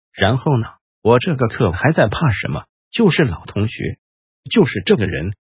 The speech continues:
真的是变不出什么新花样，老梗冷饭炒了几次了，这个我也很怕。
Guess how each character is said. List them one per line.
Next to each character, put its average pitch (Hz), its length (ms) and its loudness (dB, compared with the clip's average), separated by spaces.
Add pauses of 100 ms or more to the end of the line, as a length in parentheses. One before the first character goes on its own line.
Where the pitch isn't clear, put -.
(140)
真 247 220 2
的 208 80 4
是 117 180 -2
变 143 220 0
不 113 80 2
出 180 160 -4
什 - 160 -4
么 117 100 0
新 180 260 0
花 185 180 4
样， 156 100 2
老 120 180 2
梗 98 200 0
冷 78 200 -4
饭 170 200 0
炒 - 240 -6
了 113 80 0
几 85 240 -10
次 - 160 -14
了， - 140 -12 (240)
这 269 180 0
个 143 160 0
我 85 160 -4
也 117 160 -4
很 - 240 -6
怕。 - 280 -8